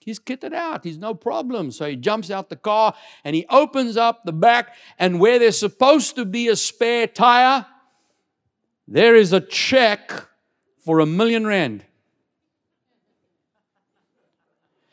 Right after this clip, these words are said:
And a little note saying, "Dear evangelist, I needed a tire, so I've borrowed yours. But in appreciation,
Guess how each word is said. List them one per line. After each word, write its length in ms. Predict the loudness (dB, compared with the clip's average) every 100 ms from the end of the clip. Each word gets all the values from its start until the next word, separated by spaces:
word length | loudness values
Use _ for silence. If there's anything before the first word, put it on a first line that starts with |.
| _ -4
And 160 | 0 2
a 60 |
little 260 | 4 4 4
note 420 | 2 0 -4 -20 _ _ _ _ _ _ _ _ _ _ _ _
saying, 360 | -6 -2 -2 0
"Dear 240 | 2 4
evangelist, 840 | 4 2 -2 -4 -6 -8 -12 _ _ _ _ _ _ _ _
I 180 | 0 0
needed 420 | 0 -2 -2 -2
a 100 | -2
tire, 520 | -4 -4 -4 -4 -8 -14 _ _ _ _ _ _ _ _
so 120 | -4
I've 200 | -4 0
borrowed 380 | 0 0 0 -2
yours. 580 | -2 -2 -6 -16 -20 _ _ _ _ _ -8
But 140 | -4
in 100 | 0
appreciation, 960 | -2 -2 -4 -4 -6 -6 -6 -8 -14 -18